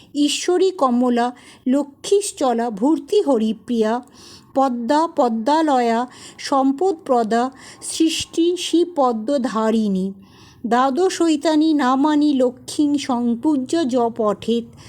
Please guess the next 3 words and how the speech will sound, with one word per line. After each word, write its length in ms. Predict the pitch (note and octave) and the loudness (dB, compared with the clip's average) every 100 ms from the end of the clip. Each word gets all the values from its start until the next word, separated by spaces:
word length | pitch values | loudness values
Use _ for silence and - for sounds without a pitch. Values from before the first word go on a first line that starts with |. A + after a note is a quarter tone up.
| - - - | -20 -20 -16
স্থিরা 580 | - - E4 D#4+ E4 D#4+ | -14 -4 0 2 2 2
লক্ষ্মীব্য 680 | C4 A#3 - - D#4+ C#4+ D#4+ | 0 -2 -6 -2 -2 -2 -4
বেত্তস্য 960 | B3 B3+ B3 - D4+ D4 C#4+ C4+ C4+ | -2 -2 -4 -4 -2 0 -2 -2 -2